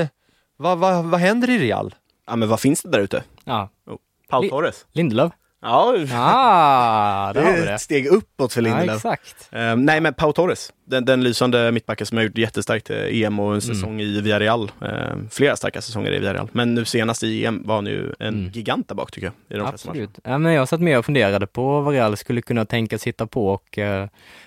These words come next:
Speaker 3: även för mig så var nog Pau Torres det allra första namnet som, eh, dök upp där, så att, eh, där tycker vi har någonting att gå för.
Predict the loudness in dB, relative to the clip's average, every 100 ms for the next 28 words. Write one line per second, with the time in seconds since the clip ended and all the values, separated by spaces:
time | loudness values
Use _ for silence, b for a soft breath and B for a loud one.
0 | B 0 0 -2 2 2 2 2 4 2
1 | 0 -2 0 -2 -4 -10 -4 -2 0 -2
2 | 0 0 0 0 -2 0 0 0 -2 -2
3 | -2 0 0 0 -2 -2 -6 -2 0 0
4 | -2 -6 _ -4 -2 -2 -4 -4 -4 -6
5 | -10 -6 -4 -4 -4 -4 -8 -8 -2 0
6 | 0 0 0 0 2 2 0 -2 -8